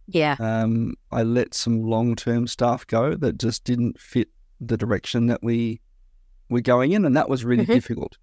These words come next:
Speaker 2: for me to
Speaker 1: Of
Speaker 2: do.
Speaker 1: course. Yeah.
Speaker 2: I must admit, you know, I have that sort of heart palpitations as you sort of, I know this is gonna be a really hard conversation, and here it is, right?
Speaker 1: Yeah.
Speaker 2: You know, it's not a nice thing to do, but, you know, I think in doing so,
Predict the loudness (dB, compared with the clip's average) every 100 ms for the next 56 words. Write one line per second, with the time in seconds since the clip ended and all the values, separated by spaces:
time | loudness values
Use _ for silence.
0 | _ _ -4 -2 0 0 -2 0 0 -2
1 | -4 -14 -20 -10 -2 0 0 -2 -2 -2
2 | -4 -2 -4 -4 -4 -2 -2 -2 -4 -4
3 | -2 -4 -2 -6 -6 -6 -4 -4 -4 -4
4 | -4 -6 -6 -6 -6 -8 _ _ _ _
5 | _ _ _ -2 0 0 0 -4 -4 -2
6 | 0 0 0 -2 -2 -2 -2 -2 -4 -2
7 | -2 -4 -4 -6 -6 -12 -20 -18 -6 -2
8 | 0 -2 -4 -8 -8 -8 -10 -18 _ -2
9 | 0 -2 -6 _ _ -20 -20 _ -14 -6
10 | -2 -2 2 2 2 0 -2 -4 -4 -6
11 | -6 -6 -4 0 0 0 _ _ _ _
12 | -4 0 2 2 0 0 0 0 -2 0
13 | 2 0 0 0 0 0 -2 -4 -8